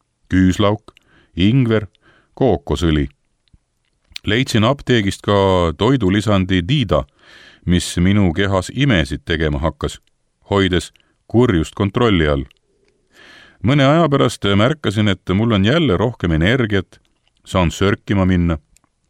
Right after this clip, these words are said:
viitsin hantleid tõsta. Vahepeal polnud mul selleks mingit jaksu.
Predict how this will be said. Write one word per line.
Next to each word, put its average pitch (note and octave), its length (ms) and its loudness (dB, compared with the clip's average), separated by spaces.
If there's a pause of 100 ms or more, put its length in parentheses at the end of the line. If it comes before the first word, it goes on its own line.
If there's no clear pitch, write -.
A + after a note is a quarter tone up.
(240)
viitsin G2 320 2
hantleid F2+ 540 0
tõsta. E2 340 -4 (1080)
Vahepeal C3 520 2
polnud A2 380 2
mul F#2+ 180 0
selleks E2+ 380 -2
mingit C3 420 -4
jaksu. C#2 420 -6